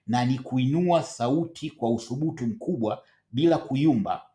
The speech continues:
kiasi cha kuisababisha ivume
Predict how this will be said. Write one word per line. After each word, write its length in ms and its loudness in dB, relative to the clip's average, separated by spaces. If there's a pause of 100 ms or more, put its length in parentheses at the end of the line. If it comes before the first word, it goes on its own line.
(240)
kiasi 680 2
cha 300 -2
kuisababisha 1700 -4 (300)
ivume 920 0